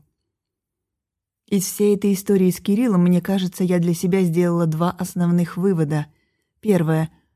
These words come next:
Марио всё-таки боится меня потерять больше, чем я думала. Второе. Я сама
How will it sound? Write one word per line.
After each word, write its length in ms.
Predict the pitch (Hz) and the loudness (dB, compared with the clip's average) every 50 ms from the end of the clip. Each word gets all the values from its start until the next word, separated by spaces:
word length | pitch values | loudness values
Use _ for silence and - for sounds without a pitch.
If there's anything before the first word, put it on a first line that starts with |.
| _ _ - | _ _ -4
Марио 360 | 202 202 208 214 214 202 196 | -2 0 2 2 2 2 0
всё-таки 560 | 190 - - 185 185 185 185 - 190 190 - | -2 -2 -4 -4 -4 -4 -2 0 -2 -2 -2
боится 480 | - 180 196 185 185 185 185 - - 190 | -4 -2 0 0 0 0 -2 -2 -2 0
меня 220 | 180 180 175 175 | 0 2 2 0
потерять 400 | 170 170 170 - 185 170 175 170 | -2 -4 -4 -2 -2 -2 0 -2
больше, 420 | 165 156 165 170 170 180 180 - 196 | -2 -2 -2 -2 -2 -2 -4 -6 -8
чем 300 | 180 - - 180 170 170 | -8 -6 -4 -2 -2 0
я 160 | 165 170 160 | 0 0 -2
думала. 480 | 151 156 156 147 147 147 147 147 143 - _ _ _ _ _ _ _ _ _ _ _ _ | -2 -2 -2 -2 -2 -2 -4 -4 -6 -10 _ _ _ _ _ _ _ _ _ _ _ _
Второе. 600 | - - 226 - 185 180 170 160 151 143 - _ _ _ _ _ _ _ _ _ _ | -6 -2 0 2 2 2 2 0 0 -2 -4 _ _ _ _ _ _ _ _ _ _
Я 300 | - 208 214 226 208 202 | -12 -4 -2 0 0 0
сама 480 | - - 214 208 202 202 190 170 156 | -2 -2 0 0 2 2 0 0 -2